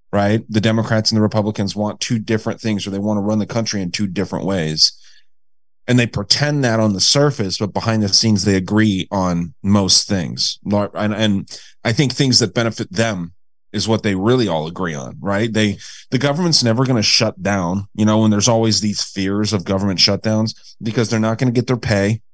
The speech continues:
right? They won't fucking ever allow that. They're always gonna make sure that they get paid. They always agree on giving themselves raises,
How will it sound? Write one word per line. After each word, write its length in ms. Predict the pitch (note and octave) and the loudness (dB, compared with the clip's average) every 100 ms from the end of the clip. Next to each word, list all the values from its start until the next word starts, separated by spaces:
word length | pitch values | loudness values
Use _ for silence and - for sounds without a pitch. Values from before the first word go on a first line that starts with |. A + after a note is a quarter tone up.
| _ | _
right? 340 | G#2 G2 G#2 - - - _ _ _ _ - | -2 0 -2 -4 -16 -20 _ _ _ _ -2
They 240 | B2+ C3+ | 0 2
won't 400 | A#2 G2 C3 C3 - | 0 0 0 0 -6
fucking 360 | - B2+ A#2+ B2 | -2 -2 0 -2
ever 300 | - C3 B2 | 0 0 0
allow 380 | F#2+ G2+ G2+ F#2 | 0 2 2 2
that. 360 | F#2 A#2 F#2+ F#2 | 0 -2 -4 -2
They're 200 | A#2 G#2+ | 0 2
always 320 | A#2+ B2 A2 | 2 2 0
gonna 160 | A2 G#2 | 0 -2
make 160 | G#2 | -2
sure 160 | - G#2+ | 0 0
that 120 | G2 | 2
they 140 | G#2 | 2
get 200 | G2 G2+ | 2 0
paid. 260 | - F#2+ G#2 | -2 -2 0
They 140 | G#2 - | -2 0
always 380 | A2+ B2 B2+ A#2 | 0 2 2 0
agree 480 | A2 G#2+ A2 A#2 B2 | -2 -2 2 2 2
on 220 | G#2+ G2+ | 2 2
giving 240 | G#2+ A2+ | 2 2
themselves 420 | A2+ G#2+ A#2+ A2+ | 0 0 0 0
raises, 640 | G#2 G#2 G2 F#2+ G#2 A#2+ - | 0 2 2 2 0 -2 -4